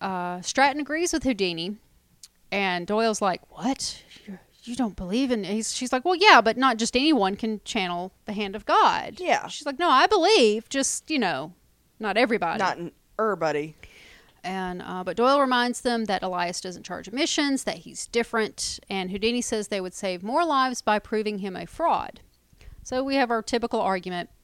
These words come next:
Speaker 2: Yeah.
Speaker 1: set up that we always have.
Speaker 2: Faith versus reason.
Speaker 1: Yes. Uh, Houdini and Stratton want to have an autopsy done to determine the actual cause of death, but Maring's got nothing doing.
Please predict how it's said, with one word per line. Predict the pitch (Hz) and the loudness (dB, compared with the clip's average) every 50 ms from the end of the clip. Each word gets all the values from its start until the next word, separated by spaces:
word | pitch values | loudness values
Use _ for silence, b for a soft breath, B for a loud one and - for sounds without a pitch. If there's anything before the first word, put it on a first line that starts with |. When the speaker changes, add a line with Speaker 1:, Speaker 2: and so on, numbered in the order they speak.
| _ _ | _ _
Speaker 2:
Yeah. | - 226 214 165 - - - _ _ _ _ _ _ _ - | -8 -4 -4 -4 -4 -6 -12 _ _ _ _ _ _ _ -14
Speaker 1:
set | - - - 190 165 170 | -10 -6 -4 -4 -4 -4
up | 151 - - - | -6 -8 -10 -12
that | - 190 190 165 | -10 -10 -8 -6
we | 185 185 | -4 -4
always | 180 175 175 170 - | -4 -4 -6 -8 -10
have. | 175 165 185 - - | -12 -12 -12 -12 -6
Speaker 2:
Faith | - 202 180 180 180 | -2 -2 -2 -2 -2
versus | - 170 156 160 - 175 160 | -2 -2 -2 -2 -4 -6 -6
reason. | 165 147 139 143 147 156 143 147 156 151 | -4 -4 -4 -4 -6 -8 -10 -10 -10 -10
Speaker 1:
Yes. | - - - 196 - - - - | -12 -12 -10 -10 -10 -8 -4 0
Uh, | 190 196 190 190 | 0 2 2 2
Houdini | 185 196 226 226 196 240 247 247 247 233 | 2 0 0 0 0 0 0 0 0 -2
and | 220 208 | -2 -4
Stratton | - - - 262 269 285 277 311 302 277 | -6 -4 0 2 2 2 2 0 -2 -2
want | 254 202 185 | -2 -2 -4
to | 226 | -4
have | 214 214 190 | -4 -4 -4
an | 185 - | -4 -4
autopsy | - 190 214 - - 254 247 - - - 302 | -2 -2 -2 -2 0 -2 -2 -2 -2 -4 -4
done | 240 233 208 208 214 214 | -2 -2 0 0 -2 -4
to | - 208 | -8 -10
determine | 185 185 - - 214 196 196 196 190 190 185 175 | -12 -12 -10 -6 -6 -4 -4 -4 -4 -6 -6 -6
the | - 185 | -4 -4
actual | 185 175 - - 226 | -4 -4 -4 -8 -8
cause | - - 214 220 226 | -4 -2 -2 -2 -2
of | 269 233 | -4 -4
death, | - 175 170 170 180 - - | -2 -2 0 -2 -2 -4 -4
but | 190 185 214 | -6 -4 -2
Maring's | 233 254 277 285 285 285 269 | 0 0 0 0 0 -2 -2
got | - 247 220 220 | 0 0 0 0
nothing | 220 220 226 - 240 | 0 -2 -2 -2 -2
doing. | 214 190 170 165 170 190 190 | -2 -2 -2 -4 -4 -6 -10